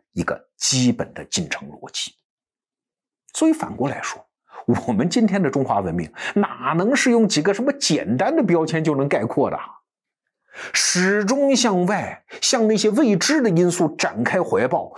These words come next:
始终等待着新鲜的血液涌入自己的体内，始终期待对自己的重塑，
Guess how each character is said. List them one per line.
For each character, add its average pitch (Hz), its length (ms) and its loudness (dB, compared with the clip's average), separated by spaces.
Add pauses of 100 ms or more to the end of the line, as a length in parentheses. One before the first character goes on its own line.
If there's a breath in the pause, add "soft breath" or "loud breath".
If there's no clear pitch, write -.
(120 loud breath)
始 196 380 2
终 262 260 0
等 113 220 -2
待 156 180 0
着 117 140 0
新 233 320 0
鲜 180 200 0
的 143 120 2
血 87 240 0
液 117 320 4
涌 143 240 2
入 208 180 4
自 - 160 0
己 190 140 -2
的 131 100 0
体 107 240 -4
内， 104 220 -2 (180 loud breath)
始 190 380 0
终 285 240 0
期 208 240 0
待 - 240 -2 (160)
对 156 140 2
自 160 180 0
己 117 160 0
的 120 100 0
重 127 320 2
塑， 226 380 -2